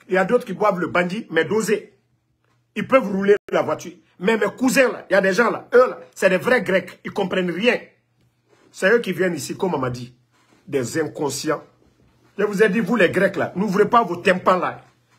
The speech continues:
Vous voyez actuellement Sogipa, ça fait deux ou trois mois.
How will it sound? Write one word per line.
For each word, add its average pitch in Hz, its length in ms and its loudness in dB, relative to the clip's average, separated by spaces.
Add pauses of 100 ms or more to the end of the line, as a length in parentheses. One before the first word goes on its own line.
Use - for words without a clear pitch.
(380)
Vous 175 100 -4
voyez 220 500 4
actuellement 202 420 4
Sogipa, 196 680 0 (280)
ça 196 180 0
fait 190 220 0
deux 185 120 4
ou 269 180 4 (120)
trois 302 240 4
mois. 214 360 -10